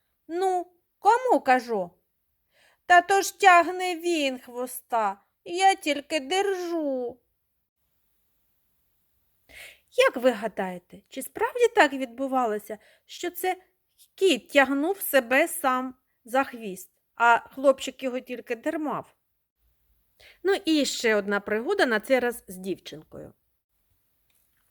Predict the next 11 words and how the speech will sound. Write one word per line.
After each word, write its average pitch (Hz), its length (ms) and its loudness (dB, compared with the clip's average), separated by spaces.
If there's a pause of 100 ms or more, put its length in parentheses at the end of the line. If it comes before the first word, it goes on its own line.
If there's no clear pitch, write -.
(540)
Де 233 440 0
ти 415 260 0
завозилася? 294 1300 -2 (300)
Де 427 220 4
ти 349 300 -6
забруднилася? 302 1300 -2 (680)
Я 427 200 0
в 415 160 -8
калюжі 359 800 2
з - 180 -18
сонечком 285 800 -8